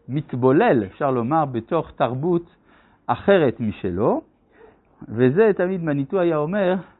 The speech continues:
שככל שאדם הוא יותר, הוא יותר קוסמופוליטי, כך הוא יותר מתבולל, ובסופו של דבר הוא הופך להיות חלק, אה, מעולה של התרבות הספציפית שבתוכה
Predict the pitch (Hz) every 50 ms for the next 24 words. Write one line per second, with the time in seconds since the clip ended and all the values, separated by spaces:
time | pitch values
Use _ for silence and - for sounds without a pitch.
0 | _ _ _ _ _ _ _ _ _ _ _ _ _ _ _ _ - 131 - -
1 | 139 127 - 208 208 196 170 - - 165 143 127 120 123 160 170 156 135 123 120
2 | 120 117 113 113 - 180 165 - 139 123 123 113 107 - 190 160 127 - - -
3 | 147 - - 143 135 131 127 - 117 110 127 180 190 - - 185 202 214 - -
4 | 202 196 - - 156 151 143 135 135 - 196 170 160 156 151 - - 131 127 123
5 | 135 165 143 101 92 90 101 - _ _ _ _ _ _ _ _ _ _ _ _
6 | - 101 110 110 113 110 - 117 101 - 165 165 - 180 160 170 175 175 185 262
7 | 247 202 190 190 196 202 - - 139 131 120 - - 196 185 175 - 147 156 185
8 | 196 180 - - - - 214 220 202 165 170 180 - _ _ _ _ _ _ _
9 | _ _ _ _ _ _ _ _ _ _ _ _ _ - 107 107 104 104 104 98
10 | 98 98 95 95 104 113 117 135 139 175 220 262 226 156 170 240 - - _ -
11 | - - 196 190 180 160 143 - 170 139 147 160 220 233 220 185 - - - 202
12 | 180 - - - 262 220 - 240 226 202 - 190 160 160 165 160 160 135 - -
13 | 156 151 156